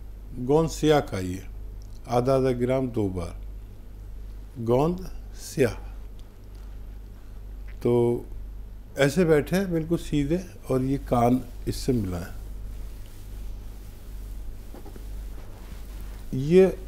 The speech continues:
exercise आपको तीन minute करनी है रोज़ाना,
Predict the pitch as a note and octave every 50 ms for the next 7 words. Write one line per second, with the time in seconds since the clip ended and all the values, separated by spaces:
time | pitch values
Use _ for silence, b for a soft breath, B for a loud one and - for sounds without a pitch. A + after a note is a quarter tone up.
0 | - C3+ B2+ - - E3 D3+ - - E3 F3+ D#3+ E3+ E3 D#3+ D3 C3+ - - -
1 | F3 E3 - - - F3+ F3+ E3+ E3 D#3 D3 C#3+ C#3 C3+ - - A2 G2+ F#2+ F#2
2 | F#2+ G#2 A#2 B2+ B2 A#2+ A#2 A2 G2+ F#2+ F2+ E2+ E2 E2+